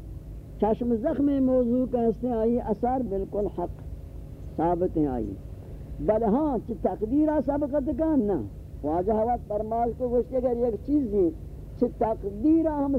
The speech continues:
سبقت بگیرتی ہیں، گوڑ چشم زام چی تقدیرہ ہم سبقت گئین ہیں۔ چی کوئی ان چیزی منحوسی کہ چی تقدیرہ ہم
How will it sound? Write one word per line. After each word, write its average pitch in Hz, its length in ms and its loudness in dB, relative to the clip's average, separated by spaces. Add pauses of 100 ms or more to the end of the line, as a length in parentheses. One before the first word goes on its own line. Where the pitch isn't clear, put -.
سبقت 262 420 0
بگیرتی 294 540 0
ہیں، 320 140 4
گوڑ 262 140 4 (100)
چشم 220 400 -2
زام 247 340 0
چی - 60 2 (100)
تقدیرہ 285 460 4
ہم 226 180 4
سبقت 151 440 -2
گئین 147 260 2
ہیں۔ 135 80 -4 (140)
چی 311 200 4
کوئی 294 280 4
ان 294 140 2
چیزی 269 380 0
منحوسی 262 680 4 (420)
کہ 247 80 2
چی - 220 -2
تقدیرہ 294 540 4
ہم 330 240 2